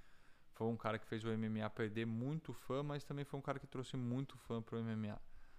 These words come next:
Um cara que mudou o jogo. É, mas tirando, eh, tirando todo esse lado, e eu tenho visto ele um cara muito família, tenho visto ele um cara,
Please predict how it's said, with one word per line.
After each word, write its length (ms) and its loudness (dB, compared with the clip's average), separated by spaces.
Um 60 -4
cara 160 4
que 80 -4
mudou 440 4
o 40 4
jogo. 540 2
É, 640 2
mas 580 4
tirando, 540 4
eh, 260 2
tirando 320 2
todo 180 0
esse 200 -4
lado, 520 4
e 220 2
eu 100 4
tenho 220 2
visto 280 -2
ele 100 4
um 60 2
cara 200 4
muito 180 0
família, 540 2
tenho 160 0
visto 240 -2
ele 80 2
um 60 0
cara, 420 2